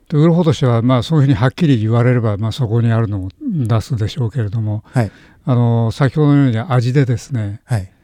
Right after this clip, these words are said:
Speaker 1: そういうキャラメルっぽい味がして、かつ少し
Speaker 2: はい。
Speaker 1: ナッツの味も欲しいみたいなね、
Speaker 2: フルーツとかナッツとか。はい。
Speaker 1: そういうふうに言われたらどういうふうにブレンドするんですか？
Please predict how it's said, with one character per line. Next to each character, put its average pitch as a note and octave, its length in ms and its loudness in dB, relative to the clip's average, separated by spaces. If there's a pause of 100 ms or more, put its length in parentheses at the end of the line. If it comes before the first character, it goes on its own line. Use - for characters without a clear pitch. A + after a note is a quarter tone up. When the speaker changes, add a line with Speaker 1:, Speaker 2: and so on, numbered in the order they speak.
(280)
Speaker 1:
そ B2 220 -4
う A2+ 60 2
い A2 240 0
う G#2 60 -6
キ - 140 -10
ャ A#2+ 60 0
ラ A#2 80 2
メ A#2 120 2
ル A2 80 -2
っ - 80 -8
ぽ A#2+ 180 -4
い G#2 60 0
味 G2+ 180 -4
が G#2 220 -2
し - 140 -14
て、 A2+ 540 -4
か B2 180 -2
つ G#2+ 240 -2
少 - 220 -4
し G#2 300 -6 (500)
Speaker 2:
は G#2+ 60 -4
い。 - 20 -2
Speaker 1:
ナ A2+ 120 2
ッ - 40 -6
ツ - 160 -6
の A2 80 -2
味 G2+ 160 0
も A2 60 0
欲 A2+ 140 2
し - 60 -4
い - 40 -2
み C3 60 4
た G#2+ 40 -2
い G#2+ 40 -4
な A2 80 -2
ね、 A#2 60 -2
Speaker 2:
フ A#2 60 0
ル A#2+ 60 -2
ー - 0 -
ツ C#3+ 60 0
と E3 60 -2
か C#3+ 60 2
ナ C3 80 4
ッ A2+ 160 2
ツ G#2+ 40 -2
と - 20 -
か。 B2 60 2
は B2 60 2
い。 C3 40 2
Speaker 1:
そ C3+ 60 2
う C3 40 2
い - 40 2
う - 20 2
ふ - 40 2
う B2+ 40 0
に A2 280 -4
言 A2+ 120 -4
わ A#2 160 -2
れ A#2 80 -2
た B2+ 120 -4
ら A2 80 -4
ど G#2+ 160 -2
う - 20 2
い - 20 0
う G#2+ 40 0
ふ - 40 0
う - 20 0
に G#2+ 180 -4
ブ B2+ 120 2
レ A2+ 80 2
ン G#2+ 40 -2
ド G2+ 80 -2
す - 80 -8
る C#3 60 -4
ん - 40 -4
で - 60 -14
す - 80 -20
か？ - 140 -14